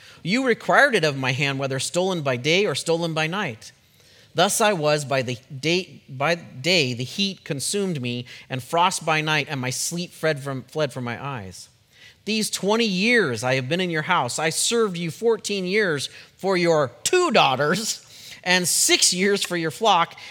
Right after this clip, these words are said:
and you changed my wages ten times. If the God of my father, the God of Abraham, and the fear of Isaac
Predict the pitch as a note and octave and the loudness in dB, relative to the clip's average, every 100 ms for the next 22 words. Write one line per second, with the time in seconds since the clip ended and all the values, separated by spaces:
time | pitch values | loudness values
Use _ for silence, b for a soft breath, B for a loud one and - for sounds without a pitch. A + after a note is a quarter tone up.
0 | B G3 G3 G3 - A3+ B3+ G#3+ G3+ F#3+ | B -2 0 0 4 4 4 0 0 2
1 | E3 D#3+ C#3+ D3 C3+ - G#3 G3+ - E3 | 2 0 0 -2 -2 0 0 0 0 0
2 | A#2+ G2+ F#2+ - - B B B E3+ - | -2 -4 -8 -10 -12 B B B -4 -2
3 | D#3+ A#2+ F#3 A3+ A#3 F#3+ F#3 G3 - D#3+ | -2 2 4 4 2 2 2 2 2 2
4 | B2 C3+ C3 B2 F3 F#3 G3 E3+ D#3 C#3+ | 2 0 -2 0 4 4 4 -2 -4 -2
5 | C#3 C#3+ C#3 B2 A#2+ - B3 G#3+ D3+ C#3+ | 0 -2 -2 -4 -6 -2 0 2 2 2
6 | C3+ B2+ B2+ - | 2 -2 -6 -8